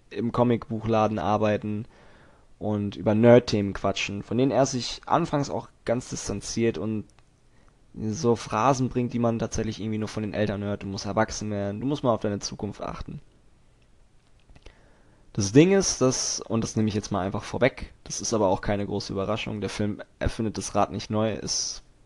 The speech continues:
wird euch hier kein großer Twist am Ende erwarten. Das Ding ist, dass der tatsächlich über den Laufe des Films auf diesem Roadtrip, ähm, merkt, dass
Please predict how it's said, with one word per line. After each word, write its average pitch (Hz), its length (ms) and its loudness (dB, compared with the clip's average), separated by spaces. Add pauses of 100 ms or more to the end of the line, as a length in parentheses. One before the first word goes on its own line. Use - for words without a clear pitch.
(180)
wird - 180 0
euch 104 180 0
hier 104 300 0 (120)
kein 110 420 0
großer 110 360 -2
Twist - 280 -2
am 92 100 -2
Ende 98 160 0
erwarten. 98 440 2 (1000)
Das 107 140 -2
Ding 135 140 10
ist, 135 160 6
dass 113 180 0
der 120 520 6
tatsächlich 117 640 -2
über 104 320 4 (840)
den 101 200 2
Laufe 101 300 4
des - 160 -2
Films 127 440 2
auf - 120 -10
diesem 110 260 0
Roadtrip, 120 520 8 (760)
ähm, 107 520 4
merkt, 139 600 4 (220)
dass - 640 0